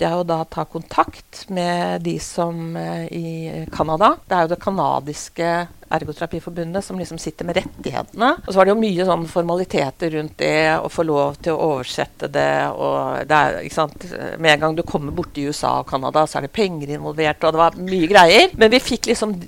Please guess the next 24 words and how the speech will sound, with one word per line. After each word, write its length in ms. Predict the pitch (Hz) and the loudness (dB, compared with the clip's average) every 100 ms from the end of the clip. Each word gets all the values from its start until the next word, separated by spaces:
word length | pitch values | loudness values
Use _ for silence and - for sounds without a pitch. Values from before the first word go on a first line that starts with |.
| - | -6
formalitetene 880 | 220 202 190 226 202 139 - 196 190 | -2 2 2 2 0 -2 -2 -4 -4
på 120 | - | 4
plass, 460 | 262 415 - - - - | 6 6 4 -10 -14 -8
og 100 | 220 | -8
så 280 | - - 196 | -4 -4 -2
begynte 320 | 214 151 147 | -2 -4 -4
jeg 80 | 156 | -4
med 100 | 170 | -2
den 160 | 156 180 | -4 -2
oversettelsen 920 | 165 117 - - - - - 214 214 - | -2 -2 -8 -12 -12 -14 -10 -10 -6 -2
og 140 | 147 - | -2 -2
kvalitetssikringen 1120 | 156 160 165 - - 120 - 131 135 156 151 - - | -4 -4 -8 -8 -8 -10 -8 -10 -6 -8 -10 -10 0
av 220 | 123 131 - | 2 2 -4
C 160 | - | -8
O 80 | 120 | -6
P 160 | - 131 | -4 -4
M, 220 | 131 131 - - | -4 -6 -14 -10
som 160 | 202 | 0
da 140 | 165 151 | 4 4
ble 140 | 175 | 4
tema 380 | - 139 135 143 | -2 -4 -4 -8
for 160 | - 170 - | -6 -8 -8
hovedfagsoppgaven 1400 | 190 135 123 127 - - - 127 - 139 - - 139 147 | -12 -10 -10 -10 -12 -10 -6 -6 -8 -12 -10 -10 -8 -6
min. 220 | 165 277 | -2 -2